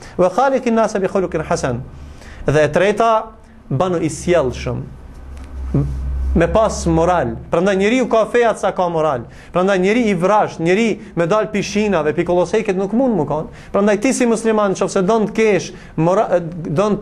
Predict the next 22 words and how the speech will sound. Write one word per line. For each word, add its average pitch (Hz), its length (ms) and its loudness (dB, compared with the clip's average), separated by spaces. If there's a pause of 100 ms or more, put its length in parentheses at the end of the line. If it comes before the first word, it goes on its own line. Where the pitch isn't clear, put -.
(200)
të - 80 -4
kesh 214 260 2
personalitet 190 720 0
fort 202 480 0
në 160 160 0
Islam, 214 380 0 (340)
atëherë 190 400 2
patjetër 190 480 0 (240)
duhesh 165 180 2
me 165 140 0
qenë 185 640 -2
rajul 170 320 2
khalluk, 190 460 2 (260)
njeri 175 260 2
i 175 60 0
cili 185 240 0
ke 180 240 0
moral 170 400 2
dhe 160 80 2
sjellje 156 480 0
të 151 140 -2
mirë. 127 160 -2